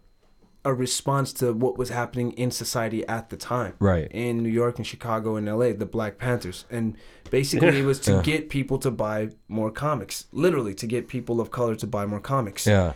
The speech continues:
Speaker 1: And at that time, it really, Africa wasn't a cool place to really set the tone.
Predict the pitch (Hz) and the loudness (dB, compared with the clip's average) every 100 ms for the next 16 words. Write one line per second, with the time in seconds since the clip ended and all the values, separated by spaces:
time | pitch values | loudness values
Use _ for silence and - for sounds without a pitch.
0 | - - 120 120 113 123 - 160 165 143 | -6 -4 0 0 0 -4 -2 0 2 2
1 | 123 113 131 143 143 131 131 135 135 123 | 2 0 0 2 2 0 -4 -2 0 4
2 | 127 131 120 113 - 131 127 - 127 120 | 4 2 0 -2 0 0 0 2 0 0
3 | 120 110 120 117 107 - 131 120 - 110 | -2 0 0 0 0 0 0 0 -2 -6
4 | - 135 123 104 | 0 2 2 0